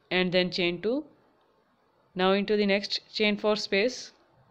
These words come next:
make a single crochet. Again make two chains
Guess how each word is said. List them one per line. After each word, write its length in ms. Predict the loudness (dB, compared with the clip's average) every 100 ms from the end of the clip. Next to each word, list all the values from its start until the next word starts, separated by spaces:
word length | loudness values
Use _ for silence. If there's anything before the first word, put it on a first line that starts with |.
| _ _ _ _ _ -4
make 220 | -2 0
a 60 | -2
single 300 | -2 -2 -2
crochet. 440 | -2 -2 0 -2 -4 _ _ _ _ _ _ _ _ _ _ _ _ _ _ _ _ _ _ _ _ _ _ _ _ -20 _ _ _ _ _ _ _ _ _ _ -8
Again 320 | -2 0 2
make 220 | 0 -2
two 120 | -4 -2
chains 440 | -2 -2 -6 -12